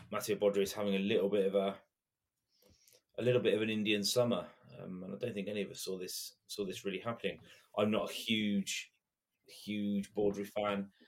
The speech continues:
not as an individual or as a defender, but just in, in terms of s-, of, of the way that he hinders our plan sometimes. But you've got to hand it to him yesterday. He was absolutely outstanding. So, yeah, all, all in all, all the big calls went right. Um, Wardy had a good game in goal, made a couple of,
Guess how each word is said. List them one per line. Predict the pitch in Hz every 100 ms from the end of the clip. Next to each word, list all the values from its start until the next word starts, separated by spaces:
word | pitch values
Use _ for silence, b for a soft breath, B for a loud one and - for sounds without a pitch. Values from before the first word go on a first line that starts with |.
| b 120
not | 131
as | 110
an | 110
individual | 104 98 135 - 98 92
or | 95
as | 92
a |
defender, | - 113 107 98
but | 95
just | 98 101 -
in, | 98 98
in | 104
terms | 101 101 92
of |
s-, | - - - - -
of, | 101 -
of | 101 -
the | 98
way | 98 98
that | 95
he | 95 92 90 - _ _ _ _ -
hinders | 117 107 98 98 98
our | 92 - -
plan | 110 113 104 98
sometimes. | 90 90 90 90 87 107 123 - _ _ _ _ _
But | 110
you've | 117
got | 131
to | 98
hand | 117
it | 101
to | 90
him | 95
yesterday. | 113 - 87
He |
was | 87 -
absolutely | - - 90
outstanding. | 87 98 101 90 82
So, | - 92 87 B B B B
yeah, | 135 123 117
all, | 147 139
all | 151
in | 135
all, | 131 127
all | 139 139
the | 123
big | 123 120
calls | 127 120
went | 120 107
right. | 113 113 110 - b b -
Um, | 104 101 101 98 98 95 98 107
Wardy | 110 104
had | 104
a | 101
good | 101
game | 101 101
in | 98
goal, | 101 101
made | 98 95
a |
couple | - 92
of, | 98